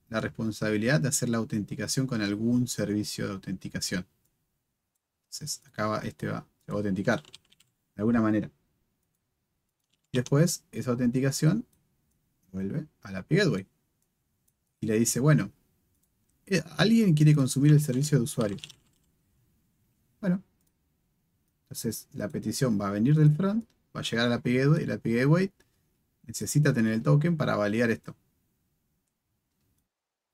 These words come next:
Ahora, el A P I Gateway por debajo tiene la ruta de todos los microservicios. La de user, la de materia, ponele,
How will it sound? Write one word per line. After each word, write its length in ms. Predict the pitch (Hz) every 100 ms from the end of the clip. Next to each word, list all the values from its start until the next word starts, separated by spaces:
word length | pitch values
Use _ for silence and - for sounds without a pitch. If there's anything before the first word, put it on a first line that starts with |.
| _
Ahora, 300 | - 123 113
el 140 | 107 135
A 60 |
P 100 | 160
I 40 | 190
Gateway 180 | 196
por 240 | 156 143 120
debajo 480 | 131 180 151 151 - _ _ _ _ _ _ _ _
tiene 340 | 120 123 180 226 _ _
la 120 | 104
ruta 220 | 131 147
de 80 | 139
todos 180 | 151 214
los 180 | 170 151
microservicios. 720 | 131 123 - 110 104 - - -
La 80 | 95
de 200 | 101 156
user, 300 | 190 190 185
la 60 |
de 600 | - _ _ _ _ _ _
materia, 520 | _ 190 196 170 165 160 _ _ _
ponele, 320 | 98 110 110